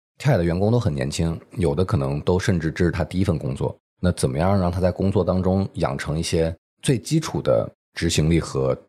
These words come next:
专业度？说白了，你不要总抱怨，就我们今天那边，你不要总，呃，吐槽或抱怨，而是要把这个东西变成 to do，对吧？就是这样一些基础的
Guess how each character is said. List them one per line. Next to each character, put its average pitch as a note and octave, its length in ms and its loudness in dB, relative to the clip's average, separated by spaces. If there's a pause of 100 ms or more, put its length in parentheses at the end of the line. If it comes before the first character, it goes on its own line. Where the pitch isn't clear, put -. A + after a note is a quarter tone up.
(120)
专 F2 180 2
业 F#2 140 2
度？ E2+ 260 -6 (280)
说 - 160 -2
白 D#2+ 160 2
了， E2 160 0 (140)
你 D2 80 -8
不 D2+ 80 2
要 E2+ 60 6
总 - 200 -6
抱 D#2+ 240 2
怨， - 140 -8 (120)
就 E2 120 0
我 D2+ 40 0
们 D2 80 -2
今 D#2+ 140 -2
天 E2 100 0
那 - 20 -2
边， D2+ 200 0
你 C#2+ 60 -4
不 C#2+ 100 -2
要 E2+ 100 4
总， C#2 320 -2 (180)
呃， C#2+ 300 -4
吐 - 160 -6
槽 C#2+ 180 0
或 E2+ 120 0
抱 D#2 240 2
怨， C2 160 -2
而 C#2 180 0
是 - 120 -2
要 F#2 80 2
把 D2+ 120 0
这 - 80 -10
个 D#2+ 60 -4
东 E2 160 -2
西 - 80 -8
变 D#2+ 100 0
成 E2 120 2
to - 120 -6
do， F2+ 180 -2 (440)
对 - 80 -6
吧？ C2+ 80 2
就 E2 100 -4
是 D#2+ 160 2 (140)
这 G#2+ 100 0
样 F2 180 2
一 E2+ 60 0
些 F2 160 0
基 F2 200 -2
础 G2+ 180 -2
的 C#2 260 2